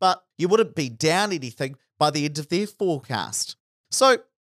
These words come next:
it would have been reasonable to think, "Okay, well, if I'm in it for the long term, I can get the money, you know, let's go." And I also looked at the Treasury's forecast that came out the following month in December last year. You know, they had house prices being flat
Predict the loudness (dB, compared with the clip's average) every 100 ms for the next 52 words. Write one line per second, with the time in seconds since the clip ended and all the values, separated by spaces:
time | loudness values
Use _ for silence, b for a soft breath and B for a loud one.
0 | 0 2 2 0 0 0 0 -2 -2 -2
1 | -4 -4 -6 -4 -4 -2 -2 -2 -4 0
2 | 0 2 0 -2 -6 0 2 2 -2 -6
3 | -6 -6 _ _ -6 -2 -2 -6 -8 -8
4 | -4 -2 0 -2 -2 0 0 _ -8 -8
5 | -6 0 4 4 2 _ _ -2 2 4
6 | 4 2 2 0 -4 -8 -8 -8 -6 -6
7 | -6 -6 -6 -6 -4 -6 -4 -2 0 0
8 | -4 -6 _ -4 -2 -2 0 0 0 -2
9 | -4 -2 0 -2 -2 -4 -4 -8 -6 -4
10 | -4 -2 -2 0 0 0 -4 -4 -6 -6
11 | _ _ _ 0 2 2 _ _ _ 0
12 | 2 4 0 -2 -6 -2 -2 0 0 0
13 | -4 -2 -2 -2 -8 -2 0 0